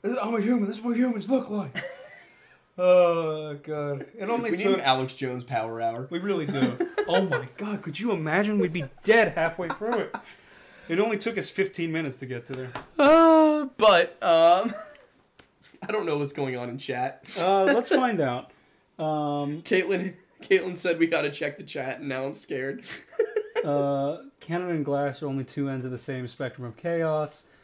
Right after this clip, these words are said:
Speaker 1: Someone just said, "When dussy." Uh, something about hydration. Um, glass of water saying, "Oh, sweet droplet, you could never, you could not ever fall into my bad graces. You can't kill me."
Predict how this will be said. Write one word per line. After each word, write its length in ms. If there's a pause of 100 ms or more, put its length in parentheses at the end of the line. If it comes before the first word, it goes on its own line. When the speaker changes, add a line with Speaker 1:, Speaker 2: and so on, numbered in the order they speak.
(180)
Speaker 1:
Someone 280
just 200
said, 180
"When 200
dussy." 560 (600)
Uh, 600
something 300
about 220
hydration. 840 (680)
Um, 1400
glass 320
of 80
water 600 (100)
saying, 500
"Oh, 100
sweet 300
droplet, 420
you 120
could 200
never, 320 (320)
you 120
could 180
not 220
ever 140
fall 320
into 300
my 280
bad 340
graces. 460
You 100
can't 340
kill 200
me." 280